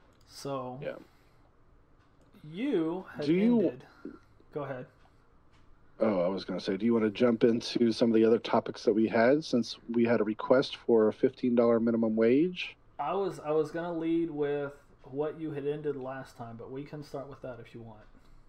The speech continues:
Speaker 2: What I end with last time? I don't remember.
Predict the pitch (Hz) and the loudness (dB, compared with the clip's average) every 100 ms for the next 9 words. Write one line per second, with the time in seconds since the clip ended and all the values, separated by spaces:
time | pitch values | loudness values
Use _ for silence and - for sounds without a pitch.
0 | - - - - - - - - - - | -20 -20 -20 -20 -20 -20 -20 -20 -20 -20
1 | - - 98 82 73 69 71 - 71 71 | -20 -8 -4 -2 -4 -6 -10 -6 -6 -6
2 | - 76 73 73 - - 78 - 71 - | -10 -12 -10 -12 -18 -14 -12 -12 -16 -16
3 | 76 71 | -16 -18